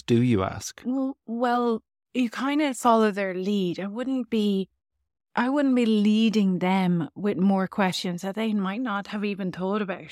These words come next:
Speaker 1: Mm-hmm.
Speaker 2: But you're more responding and reacting to things they say and things they do. Like, she said the odd meltdown.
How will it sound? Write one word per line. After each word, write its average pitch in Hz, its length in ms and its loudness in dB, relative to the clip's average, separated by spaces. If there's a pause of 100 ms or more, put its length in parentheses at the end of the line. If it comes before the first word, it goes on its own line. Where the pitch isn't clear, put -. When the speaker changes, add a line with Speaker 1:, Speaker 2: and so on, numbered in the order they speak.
Speaker 1:
Mm-hmm. 101 480 4 (120)
Speaker 2:
But 120 180 -2
you're 220 160 2
more 233 260 4
responding 208 840 0
and 185 120 -4
reacting 180 640 -4
to 185 100 -8
things 180 380 -2
they 190 200 2
say 170 300 -2
and 180 140 -8
things 175 260 0
they 175 180 0
do. 185 320 -2 (540)
Like, 233 140 2
she - 180 2
said 233 300 0
the 220 140 2
odd 180 180 0
meltdown. 180 640 0